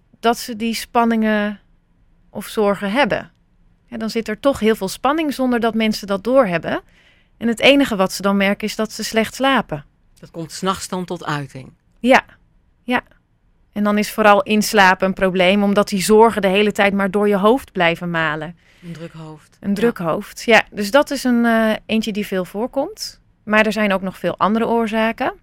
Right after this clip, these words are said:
Speaker 1: Eh, bijvoorbeeld lichamelijke problemen,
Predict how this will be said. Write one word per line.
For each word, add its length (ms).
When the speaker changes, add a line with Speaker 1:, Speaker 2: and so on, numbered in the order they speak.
Speaker 1:
Eh, 240
bijvoorbeeld 400
lichamelijke 640
problemen, 680